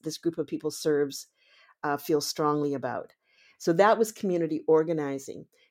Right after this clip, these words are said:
Community development, which was more a Canadian construct,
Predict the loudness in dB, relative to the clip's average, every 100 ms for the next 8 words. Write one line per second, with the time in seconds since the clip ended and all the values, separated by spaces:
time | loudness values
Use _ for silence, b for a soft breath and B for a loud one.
0 | _ 0 4 6 4 2 -4 -6 0 6
1 | 6 6 0 -4 -6 -6 -6 -4 0 2
2 | 2 0 0 2 2 0 -2 -6 -6 -4
3 | -6 -6